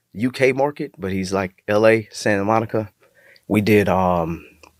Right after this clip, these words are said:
we did some stuff. We did a record called, uh, Back to the Music for V V Brown. She was a Vanessa Brown.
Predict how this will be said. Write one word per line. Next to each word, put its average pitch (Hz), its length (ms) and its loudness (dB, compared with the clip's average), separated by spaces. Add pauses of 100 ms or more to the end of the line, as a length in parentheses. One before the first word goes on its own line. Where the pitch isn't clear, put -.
(160)
we 107 160 -6
did 98 180 -2
some - 140 -4
stuff. 92 280 0
We 104 60 0
did 101 140 2
a 95 60 0
record 92 340 -2
called, 85 360 0
uh, 82 300 -14
Back 107 320 -4
to - 140 -8
the 90 80 -6
Music 92 340 -8
for 85 240 -4
V 98 160 -6
V 92 160 -4
Brown. 101 420 -2
She - 140 -14
was 90 120 -14
a 80 40 -10
Vanessa 90 360 -4
Brown. 98 360 0